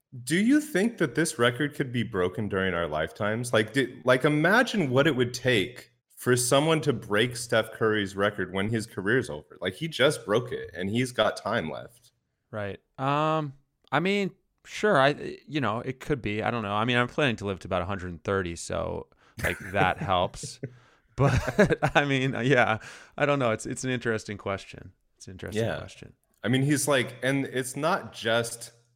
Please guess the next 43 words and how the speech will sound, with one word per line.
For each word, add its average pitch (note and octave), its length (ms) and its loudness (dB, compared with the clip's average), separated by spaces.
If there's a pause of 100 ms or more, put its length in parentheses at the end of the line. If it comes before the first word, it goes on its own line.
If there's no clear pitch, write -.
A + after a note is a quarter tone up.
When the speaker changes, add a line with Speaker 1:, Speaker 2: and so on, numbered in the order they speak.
(300)
Speaker 1:
the F#2 80 -10
numbers. F#2 840 -8 (500)
It's - 140 -10
not C3+ 140 -2
just B2+ 180 -4
the G#2 80 -4
volume. D#2+ 680 -4
It's F2 140 -10
the G#2 140 -2
efficiency. G2 680 -6
He's F2+ 280 -12
forty-three A#2+ 840 -2
point F#2 280 -6
one F#2+ 240 -6
percent F2+ 560 -8
from F#2 140 -12
distance D#2 680 -12 (220)
Speaker 2:
Crazy. F#2+ 400 -6
Speaker 1:
on F#2+ 140 -2
his A2 200 -4
career. G#2+ 600 -6
You A2 100 -4
know, B2+ 100 2
I've C3+ 120 0
said D3+ 180 0
this B2+ 160 -4
before. F#2+ 540 -6 (280)
I G2+ 80 -8
think A#2+ 300 -8
that G2+ 320 0
LeBron G2+ 380 -2
James G2+ 300 -2
is F2+ 120 -10
gonna G2 160 -4
be F#2+ 160 -6
one F#2 220 -4
of F#2 180 -6
the F2+ 100 -2
greatest F2 480 -4
of F2+ 80 -8
all E2+ 120 -2
time F2+ 180 -6
of, E2 160 -10